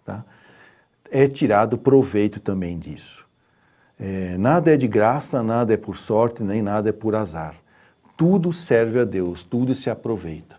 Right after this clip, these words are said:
Pode ser que, é, tenha sido apenas uma evolução ruim de uma cirurgia complicada, que é do tronco cerebral, e que em seguida teve uma evolução ruim e precisou fazer a tal da traqueostomia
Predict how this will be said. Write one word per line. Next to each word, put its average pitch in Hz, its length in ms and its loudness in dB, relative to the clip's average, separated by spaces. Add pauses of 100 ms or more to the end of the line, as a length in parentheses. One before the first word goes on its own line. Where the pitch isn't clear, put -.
(480)
Pode 113 240 0 (100)
ser 175 280 2
que, 80 320 -10 (420)
é, 98 460 -4 (200)
tenha 117 240 2
sido 117 240 -2
apenas 135 300 2
uma 156 140 2
evolução 113 720 0 (260)
ruim 139 600 0 (340)
de 110 140 -4
uma 110 140 0
cirurgia 104 520 0
complicada, 113 720 0
que - 100 -8
é 101 40 -2
do 90 120 -4
tronco 98 320 -8
cerebral, 95 640 -4 (360)
e 120 80 -6
que 123 140 -4
em 143 60 2
seguida 143 360 -4
teve 151 220 -2
uma 170 100 -2
evolução 156 1080 -2 (320)
ruim 180 420 0 (100)
e 107 140 -4
precisou 120 380 -2
fazer 120 260 2
a 117 60 4
tal 113 200 0
da 110 120 0
traqueostomia 117 840 -2